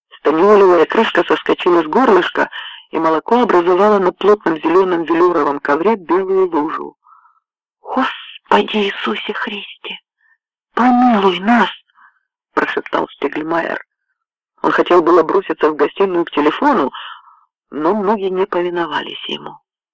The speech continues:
Он медленно повернулся, втянул голову в плечи, словно ожидал удар сзади,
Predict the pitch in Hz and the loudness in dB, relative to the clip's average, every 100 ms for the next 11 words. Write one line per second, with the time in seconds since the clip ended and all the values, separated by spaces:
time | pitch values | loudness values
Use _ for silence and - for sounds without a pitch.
0 | _ _ _ _ _ _ _ - 156 151 | _ _ _ _ _ _ _ -6 -4 -2
1 | 175 202 151 156 165 156 156 160 220 226 | -2 -2 -4 -4 -2 0 0 -2 -4 -6
2 | - - _ _ _ - - - - - | -10 -18 _ _ _ -16 -14 -14 -6 -2
3 | 156 180 202 165 196 170 147 - - 190 | 2 2 2 4 4 4 0 -4 -2 0
4 | 254 - - - _ _ _ - 170 170 | -2 -4 -10 -10 _ _ _ -6 -2 0
5 | - 143 156 151 208 214 - 175 156 214 | 2 2 2 2 0 0 -2 -4 -2 -2
6 | 190 - _ - 160 139 - | -2 -6 _ -10 -8 -8 -12